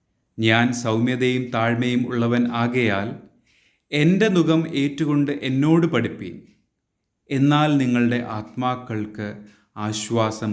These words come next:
കണ്ടെത്തും. മത്തായി പതിനൊന്നിൻ്റെ ഇരുപത്തെട്ട്, ഇരുപത്തിയൊൻപത്. പ്രിയ സ്നേഹിത, യേശുക്രിസ്തു ഈ ഭൂമിയിൽ ജീവിച്ചപ്പോൾ എല്ലാ മനുഷ്യർക്കും നൽകിയ ആഹ്വാനമാണ് മുകളിൽ രേഖപ്പെടുത്തിയിരിക്കുന്നത്. അതിൽ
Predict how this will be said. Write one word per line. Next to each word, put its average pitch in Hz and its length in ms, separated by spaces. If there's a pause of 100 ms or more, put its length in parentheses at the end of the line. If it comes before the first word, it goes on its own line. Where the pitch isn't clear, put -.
(120)
കണ്ടെത്തും. 92 480 (160)
മത്തായി 110 500 (120)
പതിനൊന്നിൻ്റെ 98 640 (120)
ഇരുപത്തെട്ട്, 101 580 (160)
ഇരുപത്തിയൊൻപത്. 90 720 (1400)
പ്രിയ 170 220
സ്നേഹിത, 139 480 (800)
യേശുക്രിസ്തു 175 680 (180)
ഈ 151 160
ഭൂമിയിൽ 131 500
ജീവിച്ചപ്പോൾ 104 680 (760)
എല്ലാ 135 400
മനുഷ്യർക്കും 135 680
നൽകിയ 117 360 (180)
ആഹ്വാനമാണ് 113 840 (100)
മുകളിൽ 110 420 (180)
രേഖപ്പെടുത്തിയിരിക്കുന്നത്. 92 1160 (1200)
അതിൽ 175 280